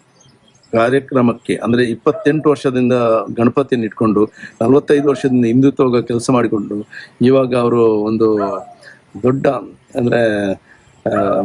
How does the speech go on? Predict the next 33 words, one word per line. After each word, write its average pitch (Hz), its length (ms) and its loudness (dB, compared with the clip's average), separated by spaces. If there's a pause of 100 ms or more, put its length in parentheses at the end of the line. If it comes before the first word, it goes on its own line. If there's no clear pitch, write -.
ರಾಷ್ಟ್ರೀಯ 131 420 0
ಹಿಂದೂ 120 200 0
ಜಾಗರಣೆ 117 400 0
ವೇದಿಕೆಯನ್ನು 107 720 -2
ಸಂಸ್ಥಾಪಕರಾಗಿ 123 840 -2 (540)
ಹಿಂದೂಗಳ 143 400 2
ರಕ್ಷಣೆಗಾಗಿ 120 560 -2
ಕೆಲಸ 151 240 -2
ಮಾಡ್ತಾ 120 280 -2
ಇದ್ದಾರೆ. - 360 -14 (640)
ಅಂತ 139 220 0
ಒಂದು 135 680 2
ನಾಯಕನನ್ನು, 123 920 -2 (340)
ಆ, 113 360 0
ಅವರು 120 420 2
ಒತ್ತಲಿಕ್ಕೆ 139 540 2
ಹೋದ್ರೆ 127 220 2
ಅದು 123 140 -2
ತುಂಬಾ 143 220 0
ಕಷ್ಟ, 131 240 -6
ಅದು 110 140 0
ಆಗಲ್ಲ. 123 320 0
ಯಾಕಂದ್ರೆ 123 420 -2
ನಾನು 127 160 2
ಇವಾಗ 131 360 2
ಈ, 120 480 0
ಈ 120 60 2
ಮುಂಚೆ 131 260 2
ಹೇಳಿದ 123 180 2
ಪ್ರಕಾರ 120 320 0
ನೂರು 131 420 2
ಜನ 143 160 2
ನಾಯಕರು 127 680 -2